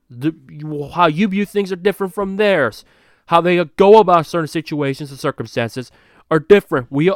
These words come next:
that's just, that's just how life is. But the way things are going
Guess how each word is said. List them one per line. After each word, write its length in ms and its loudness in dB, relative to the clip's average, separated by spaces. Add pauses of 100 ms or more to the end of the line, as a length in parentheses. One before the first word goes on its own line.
that's 220 -4
just, 180 -6 (180)
that's 160 -4
just 120 -6
how 160 0
life 340 -2
is. 400 0 (920)
But 120 -2
the 60 0
way 200 2
things 320 -6
are 80 -4
going 520 4